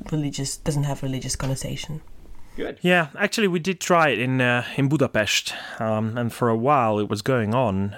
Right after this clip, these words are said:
Speaker 3: It was very secular. It was, it was very interesting. We, we brought in interesting topics.
Speaker 1: Yeah.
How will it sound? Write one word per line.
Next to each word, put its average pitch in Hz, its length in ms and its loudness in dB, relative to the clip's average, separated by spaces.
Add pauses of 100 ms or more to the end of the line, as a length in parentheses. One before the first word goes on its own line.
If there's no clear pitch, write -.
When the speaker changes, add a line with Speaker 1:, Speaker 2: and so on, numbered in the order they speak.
(160)
Speaker 3:
It 101 120 -2
was 101 200 -2
very 110 300 2
secular. 95 460 0
It 98 240 -4
was, 95 260 -4
it 101 160 -6
was 98 140 -2
very 104 280 0
interesting. 98 460 -6
We, 95 240 -2
we 98 140 -6
brought 95 400 -2
in 98 100 -2
interesting 95 440 -4
topics. 98 340 0
Speaker 1:
Yeah. 160 180 0